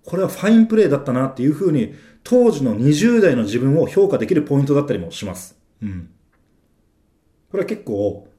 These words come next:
その視点が、を持ったっていうのは、おそらくいろんなことを学んだりとかね、したからやったのか、まあ性格的なものもあったかもしれないけど、うん、そういうことをやりました。で、そういう学びをしてる中で出会ったのが、いわゆる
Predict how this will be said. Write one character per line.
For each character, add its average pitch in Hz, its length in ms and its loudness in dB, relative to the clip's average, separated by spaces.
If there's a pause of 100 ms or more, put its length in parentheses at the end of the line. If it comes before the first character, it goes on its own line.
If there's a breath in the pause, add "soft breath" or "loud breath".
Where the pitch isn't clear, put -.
(100)
そ 185 120 -4
の 202 100 0
視 - 120 -6
点 180 220 0
が、 165 260 2
を 180 120 4
持 165 120 4
っ 180 160 -6
た 110 120 -4
っ - 80 -14
て 123 100 -4
い - 20 0
う 123 40 -4
の 113 100 -6
は、 - 280 -2 (360 soft breath)
お 208 140 0
そ 247 120 0
ら 233 120 0
く 170 100 -2
い 165 60 0
ろ 247 140 -2
ん 277 60 -12
な 277 100 -8
こ 233 100 -6
と 247 100 2
を - 20 2
学 120 220 0
ん 113 60 2
だ 107 80 -4
り - 40 -12
と - 80 -16
か 95 60 -18
ね、 - 80 -20 (380)
し - 80 -14
た 247 100 2
か - 80 0
ら 127 300 -2 (260 soft breath)
や 131 100 0
っ - 60 -10
た 135 80 -4
の 120 80 -4
か、 107 200 -4
ま 123 100 -4
あ - 20 -6
性 147 140 2
格 - 160 -6
的 147 100 -2
な 143 60 2
も 143 100 4
の 127 80 2
も 190 80 0
あ - 20 0
っ - 60 -6
た - 80 -2
か 104 60 -6
も 92 80 -8
し - 80 -8
れ 156 60 2
な 160 100 0
い - 40 -2
け - 80 -12
ど、 - 160 -16 (200)
う 104 40 -12
ん、 101 80 -14
そ 165 120 -10
う 165 40 -4
い - 20 -4
う 170 40 -6
こ 196 80 -2
と 139 40 0
を 110 60 -4
や 113 80 -10
り 95 80 -12
ま 90 80 -10
し - 80 -18
た。 - 80 -20 (340)
で、 208 340 2 (200 loud breath)
そ 220 300 2
う 233 40 0
い 226 80 2
う 170 160 2
学 156 380 0
び 156 180 -6
を 151 100 2
し - 120 -2
て 185 80 2
る 185 100 6
中 185 240 2
で 156 100 2
出 113 200 2
会 147 80 0
っ - 20 -12 (120)
た 107 100 0
の 85 120 -6
が、 104 380 -4 (1400 loud breath)
い 135 80 2
わ 156 80 6
ゆ 151 60 2
る 107 300 -2